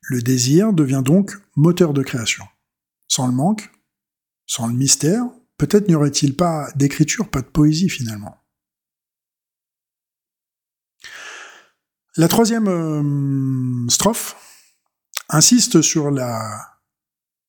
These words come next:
condition. Seule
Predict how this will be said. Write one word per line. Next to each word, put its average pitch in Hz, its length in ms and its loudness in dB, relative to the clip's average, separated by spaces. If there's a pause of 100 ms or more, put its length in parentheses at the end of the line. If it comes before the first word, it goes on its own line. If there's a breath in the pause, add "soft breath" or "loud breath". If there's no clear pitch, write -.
(120)
condition. 156 560 2 (2500 loud breath)
Seule 165 680 0